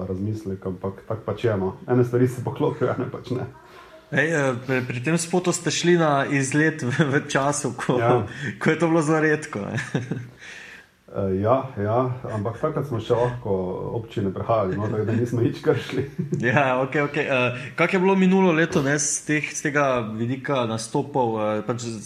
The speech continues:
Speaker 2: zagotovo zelo okrnjeno. Koliko vam je vsem
Speaker 1: Ja.
Speaker 2: to skupaj manjkalo?
Speaker 1: Eh, dejansko imeli smo pač kar nekaj planov, ne,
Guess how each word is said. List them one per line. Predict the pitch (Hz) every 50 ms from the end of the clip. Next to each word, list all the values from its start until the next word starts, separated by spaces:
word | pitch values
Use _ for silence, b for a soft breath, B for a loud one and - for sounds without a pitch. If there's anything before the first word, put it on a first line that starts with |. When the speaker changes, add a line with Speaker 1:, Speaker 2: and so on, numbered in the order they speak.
| 107
Speaker 2:
zagotovo | 110 110 113 117 120 120 139 139 135
zelo | 127 120 135 139 143
okrnjeno. | - 123 147 143 139 139 127 117 113
Koliko | - - 139 131 139
vam | 139 127 120
je | 113 110 107 107 104 B B B B B B B B B B B B - -
vsem | - - - - 135
Speaker 1:
Ja. | 131 135
Speaker 2:
to | 127 139
skupaj | 131 - - 143 - 143 127
manjkalo? | 120 120 123 131 143 147 147 151 131 120 113 113 107 - - _ _ _ _ _ _ _ _ _ _ _ _ _ _ -
Speaker 1:
Eh, | - 123 120 117 117 117 117 117 113 120 - - B B B B B
dejansko | - 185 127 117 117 117 117 127 151 175 190 185 175 - - - 156 139 127 120 117 110 110 107 104 104 - - - - _ _ _ _ _ _ _ _ _ _ _ _ _ _ _ _ _ _ _ _ _ _ _ _ _ _ _ _ _ _ -
imeli | 156 131 135 143 147 143
smo | - - - 113 101
pač | - 123 123 123 - - - - - - - - - - - -
kar | - - 131 127
nekaj | 127 131 127 131 -
planov, | - - 113 107 113 131 160 151 127 113 107
ne, | 110 120 135